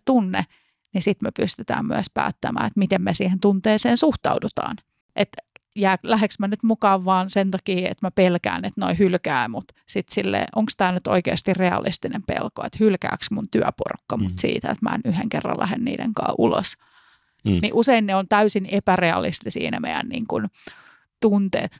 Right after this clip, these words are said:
Speaker 1: Tai sitten toiseen suuntaan myös, että me ollaan aivan liian innostuneita. Tai rakastuminen on hyvä esimerkki. Moni on tehnyt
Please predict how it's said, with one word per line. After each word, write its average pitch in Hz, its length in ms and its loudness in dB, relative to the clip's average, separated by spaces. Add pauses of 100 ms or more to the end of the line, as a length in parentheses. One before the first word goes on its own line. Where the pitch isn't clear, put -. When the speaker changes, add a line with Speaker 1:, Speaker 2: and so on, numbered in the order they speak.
Speaker 1:
Tai 247 200 4
sitten 196 320 -4
toiseen 196 440 2
suuntaan - 400 -8
myös, - 260 -8
että - 180 -16
me 190 100 -4
ollaan 92 340 -2
aivan 185 460 -2
liian 208 400 4
innostuneita. 185 840 -4
Tai 208 200 6
rakastuminen 196 800 0
on 180 100 -6
hyvä - 160 -2
esimerkki. - 560 -4
Moni 220 280 0
on 220 100 0
tehnyt 214 320 0